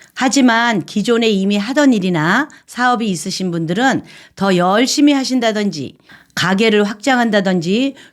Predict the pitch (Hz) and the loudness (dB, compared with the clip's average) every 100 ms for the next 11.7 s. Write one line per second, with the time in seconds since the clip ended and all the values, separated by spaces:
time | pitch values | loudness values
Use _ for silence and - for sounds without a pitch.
0 | - 214 220 226 214 156 190 208 - 262 | -8 -2 0 0 -2 0 0 0 -4 -2
1 | 269 165 - - 277 262 233 196 190 - | 0 -2 -6 -6 -2 0 0 0 -2 -2
2 | 170 175 233 277 - - - 185 208 220 | -2 0 0 -2 -6 -20 -6 -2 0 2
3 | 175 160 202 269 202 - 151 110 - - | 0 0 0 0 -2 -4 -4 -6 -10 -20
4 | _ _ _ - 180 202 220 208 214 269 | _ _ _ -6 -2 2 2 2 0 0
5 | 277 262 269 247 254 247 - 240 247 226 | -2 -2 -2 0 -2 -4 -6 -8 -6 -4
6 | 190 196 240 254 156 156 170 202 214 285 | -2 0 0 -2 0 0 0 -2 2 2
7 | 247 175 151 131 120 95 - _ _ - | 2 -2 -4 -4 -6 -12 -16 _ _ -20
8 | - - - 262 262 277 247 220 240 190 | -20 -12 -4 -2 -2 -2 -4 -2 -2 0
9 | 180 202 220 214 202 180 175 170 175 190 | 0 2 0 -2 -2 -2 -2 0 2 2
10 | 151 - - _ 180 214 214 233 226 185 | 0 -6 -18 _ -2 0 0 0 0 0
11 | 175 - 190 180 170 185 247 | -4 -2 0 2 2 2 -2